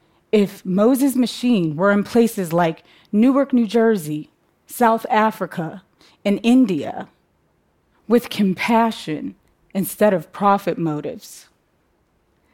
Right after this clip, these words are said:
I loaded my camera, I locked my focus, and I placed my finger over the shutter release as Shay and Zion went to take their first sip of clean water.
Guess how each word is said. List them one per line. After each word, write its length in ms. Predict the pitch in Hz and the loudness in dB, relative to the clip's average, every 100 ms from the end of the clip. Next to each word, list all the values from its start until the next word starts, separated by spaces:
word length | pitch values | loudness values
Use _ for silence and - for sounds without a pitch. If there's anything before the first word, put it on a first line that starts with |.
| _ _ _ _ | _ _ _ _
I 120 | - 208 | 0 2
loaded 300 | 214 226 233 | 2 0 0
my 120 | 240 | -2
camera, 600 | 233 202 185 180 180 202 _ _ _ _ _ _ _ _ | 2 2 2 -2 -4 -8 _ _ _ _ _ _ _ _
I 60 | 175 | -10
locked 440 | 160 170 185 - 202 | -4 2 0 0 -2
my 160 | 190 | -2
focus, 720 | 185 185 170 - 156 147 - - | 0 -2 -2 -4 -6 -6 -12 -2
and 120 | 196 | 0
I 80 | 175 | 0
placed 340 | - 226 220 | 0 -2 0
my 120 | 208 | -2
finger 360 | 180 208 190 170 | -2 -2 -2 0
over 220 | 160 156 | -2 -4
the 80 | 156 | -8
shutter 320 | - 185 165 | -4 -2 -2
release 520 | 151 151 147 156 - - _ _ - | -2 -6 -8 -10 -16 -20 _ _ -4
as 240 | 170 170 | -2 -2
Shay 540 | - - 190 180 175 - | -4 -2 2 2 0 -4
and 160 | 196 175 | -6 -4
Zion 600 | 160 170 170 165 156 170 _ _ _ | 0 2 2 -2 -4 -8 _ _ _
went 220 | 180 185 | -2 -2
to 80 | 185 | -4
take 320 | 156 185 165 | -2 0 0
their 120 | 170 156 | -4 -8
first 540 | - 175 175 175 - | -8 -4 -4 -4 -6
sip 320 | 175 156 - - | -4 -4 -6 -12
of 180 | 196 - | -12 -8
clean 320 | 190 175 170 | -4 -2 -2
water. 480 | 160 156 160 208 | -2 -2 -4 -10